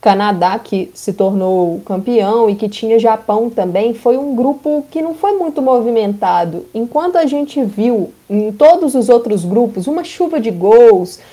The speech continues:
grandes atuações com grandes destaques, esse grupo E, que foi o grupo do Team D B, a gente viu partidas mais mornas e tal.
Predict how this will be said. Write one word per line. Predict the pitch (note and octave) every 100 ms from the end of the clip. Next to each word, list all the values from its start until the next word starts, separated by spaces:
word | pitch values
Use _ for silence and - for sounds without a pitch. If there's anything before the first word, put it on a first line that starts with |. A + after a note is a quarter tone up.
| - -
grandes | G3 B3+ C#4+ A#3+
atuações | B3 B3+ A3 G#3 - A3+ A#3+ A#3+
com | A3 G3+
grandes | B3 D4+ G#3
destaques, | G3 G3+ - B3 C4 - - -
esse | B3 - C#4
grupo | A3+ D4 C#4+ A#3
E, | G3+ C4+ C4 _
que | A3
foi | G#3 A3+ B3+
o | G#3
grupo | A3+ B3+ G#3
do | G#3
Team | G#3 G#3+
D | G3
B, | E3+ A#3 C#4 - - - -
a | B3+
gente | C#4+ D4
viu | C#4 C#4+
partidas | C#4+ C4+ - C#4 B3 C4
mais | C4+ C4 C4
mornas | B3+ C4 C4 C4 B3+ B3 B3 -
e |
tal. | B3+ C4 C#4